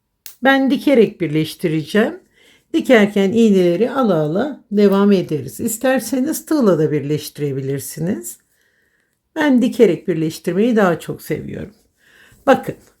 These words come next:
Şöyle görüyor musunuz arkadaşlar? Hem taban oluşuyor şurada, hem de yanlar oluşuyor. Diğer tarafını da aynı şekilde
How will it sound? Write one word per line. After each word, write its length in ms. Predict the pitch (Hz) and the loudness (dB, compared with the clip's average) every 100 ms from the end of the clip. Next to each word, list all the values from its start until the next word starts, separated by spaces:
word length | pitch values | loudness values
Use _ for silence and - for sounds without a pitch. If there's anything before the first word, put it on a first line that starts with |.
| _ _ _ _ _ _ _ _ _ _ _ _ _ _ _ _ _ _ _ _ _ _ _ _ | _ _ _ _ _ _ _ _ _ _ _ _ _ _ _ _ _ _ _ _ _ _ _ _
Şöyle 320 | - - 226 170 | -4 2 4 4
görüyor 320 | 196 247 339 | 0 0 -2
musunuz 440 | 233 - 147 147 | -4 -6 -12 -10
arkadaşlar? 880 | 151 151 - 151 160 - - - - _ _ _ _ _ _ | -10 -12 -12 -14 -14 -14 -18 -20 -20 _ _ _ _ _ _
Hem 320 | 254 247 226 | 2 2 2
taban 440 | 208 175 175 220 | 0 0 2 0
oluşuyor 640 | 226 262 262 247 - 254 262 | 0 -2 -2 -4 -4 -4 -4
şurada, 640 | - 240 214 240 269 - _ _ _ - | -4 -4 -2 -4 -8 -10 _ _ _ -2
hem 260 | 294 190 | 2 4
de 60 | 214 | 4
yanlar 500 | 247 208 190 170 151 | 4 4 2 0 -2
oluşuyor. 760 | 147 135 123 - 160 160 294 359 _ _ _ _ _ _ _ _ - | -4 -8 -12 -8 -4 -4 -6 -10 _ _ _ _ _ _ _ _ 2
Diğer 340 | 349 254 214 | 6 6 4
tarafını 460 | 220 196 175 175 156 | 2 2 2 -4 -6
da 60 | 160 | -6
aynı 260 | 165 160 | -6 -6
şekilde 760 | 151 180 175 160 143 131 135 | -6 -8 -8 -8 -8 -8 -10